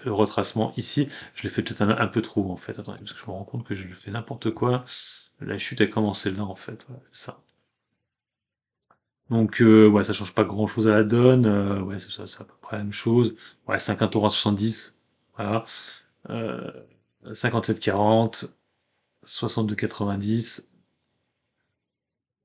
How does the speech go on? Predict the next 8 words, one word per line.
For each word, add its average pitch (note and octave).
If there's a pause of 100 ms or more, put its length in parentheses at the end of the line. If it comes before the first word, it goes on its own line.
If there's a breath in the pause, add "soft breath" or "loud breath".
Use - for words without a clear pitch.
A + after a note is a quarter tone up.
euh, A#2+
soixante-huit C3
cinquante, C#3
et B2
après G#2
le A#2
retracement G#2
total G#2